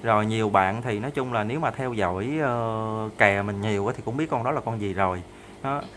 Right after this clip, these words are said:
Nhưng mà mình sẽ có nhiều cái thứ để mà khoe nữa, chứ không phải là chỉ, chỉ có bao nhiêu đó đâu. Đó. Thì bây giờ mình sẽ kết thúc cái video clip về cách nuôi con cá ngăn lông tại đây. Đó. Nếu các bạn mà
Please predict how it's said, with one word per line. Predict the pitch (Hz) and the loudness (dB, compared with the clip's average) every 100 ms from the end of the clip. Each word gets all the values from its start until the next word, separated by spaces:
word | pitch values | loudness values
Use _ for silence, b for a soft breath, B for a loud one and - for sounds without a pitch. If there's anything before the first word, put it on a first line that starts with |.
| B | B
Nhưng | 123 123 | -6 -2
mà | 113 101 | 0 2
mình | 107 101 98 | 0 -2 -6
sẽ | - 107 | -6 -4
có | 139 | 0
nhiều | 160 113 104 | 0 2 0
cái | 113 | -2
thứ | 156 170 | -2 -2
để | 143 | -2
mà | 135 | -4
khoe | 107 127 120 | -4 -2 0
nữa, | 110 92 113 151 | 0 -2 -4 -4
chứ | 151 | -4
không | 139 | 0
phải | 117 127 | 4 4
là | 110 | 2
chỉ, | 104 110 - - | -4 -8 -12 -8
chỉ | 101 | -4
có | 147 | 0
bao | 143 123 | 0 0
nhiêu | 117 | 0
đó | 117 127 151 | 4 4 4
đâu. | 127 - B B B | 0 -4 B B B
Đó. | 135 139 - | -8 -6 -4
Thì | |
bây | 117 120 | -2 0
giờ | 110 | 0
mình | 101 98 | 0 -2
sẽ | 101 | -6
kết | 104 - - | -4 -6 -4
thúc | 196 - - | -6 -6 -6
cái | 143 | -2
video | 147 131 120 | -2 0 0
clip | 120 151 - | 2 0 0
về | 120 98 92 92 92 92 92 | 0 2 2 0 -2 -4 -4
cách | - 151 | -2 0
nuôi | 127 113 | 0 0
con | 120 113 | -2 0
cá | 120 123 | 2 2
ngăn | 147 135 120 | 2 -2 0
lông | 117 117 113 110 107 - | 0 -2 -6 -10 -12 -10
tại | 90 92 | -4 0
đây. | 117 113 - B B B | 0 -2 -8 B B B
Đó. | 139 - - | -2 -4 -6
Nếu | 156 | -6
các | 170 127 | -2 2
bạn | 95 95 113 | 2 2 -4
mà | 98 | -6